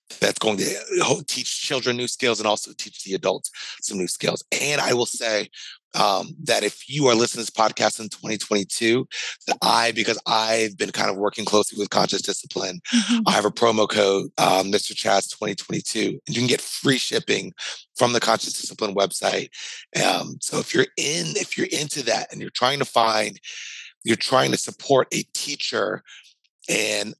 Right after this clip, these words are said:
Speaker 1: healthier, more effective ways of teaching that don't utilize shame and fear, uh, um, to, to,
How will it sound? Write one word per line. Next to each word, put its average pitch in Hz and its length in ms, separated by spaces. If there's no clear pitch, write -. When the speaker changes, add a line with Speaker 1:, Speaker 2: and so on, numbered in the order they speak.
Speaker 1:
healthier, 117 760
more 113 140
effective 123 500
ways 107 240
of - 140
teaching 107 600
that - 260
don't 131 300
utilize 107 400
shame 101 560
and 101 180
fear, 95 540
uh, 92 160
um, 92 440
to, 101 520
to, 143 400